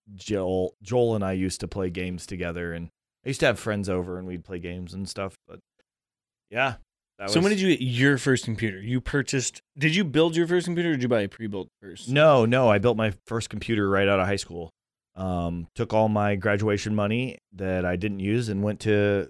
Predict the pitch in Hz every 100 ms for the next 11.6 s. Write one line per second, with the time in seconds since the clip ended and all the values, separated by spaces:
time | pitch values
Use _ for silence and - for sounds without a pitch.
0 | - _ 110 123 139 135 147 147 190 -
1 | 226 208 - 220 220 202 _ _ _ -
2 | 120 123 - - - 131 127 120 127 127
3 | 104 113 120 113 113 120 107 104 98 -
4 | 104 107 110 - 98 - 123 120 117 117
5 | - _ _ _ _ 131 139 123 131 151
6 | 131 113 120 - 160 - 110 107 - _
7 | - 120 95 92 123 101 - 104 90 90
8 | 92 87 _ _ - 98 101 92 85 -
9 | 92 82 76 - _ _ - 87 - 95
10 | 90 92 135 78 104 90 95 101 95 76
11 | _ _ _ _ -